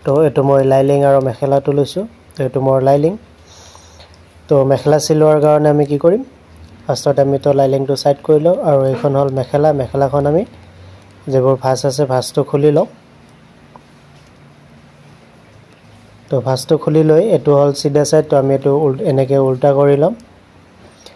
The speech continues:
উল্টা কৰি লৈ এই দুটা মা-, দুটা মাথা এনেকৈ লগ লগাই লৈ আৰু এই লাইনবোৰ আমি মিলাই চাই ল'ব লাগিব, মিলাব লাগিব ধুনীয়াকৈ। তো এনেকৈ আমি মিলাম।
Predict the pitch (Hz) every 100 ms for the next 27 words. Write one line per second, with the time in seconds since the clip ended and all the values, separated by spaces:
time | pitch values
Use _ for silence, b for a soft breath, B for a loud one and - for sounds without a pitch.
0 | B B - 147 139 151 156 156 151 170
1 | 214 147 143 143 147 156 156 185 143 139
2 | 151 151 147 - 190 240 139 135 147 135
3 | 135 135 143 139 143 143 214 - - B
4 | B B B B _ 151 131 - 165 147
5 | 139 143 143 147 147 147 139 135 139 147
6 | 139 135 135 135 139 175 190 139 139 135
7 | 135 131 135 165 156 135 135 135 214 -
8 | - b b b b 147 131 127 135 139
9 | 135 131 143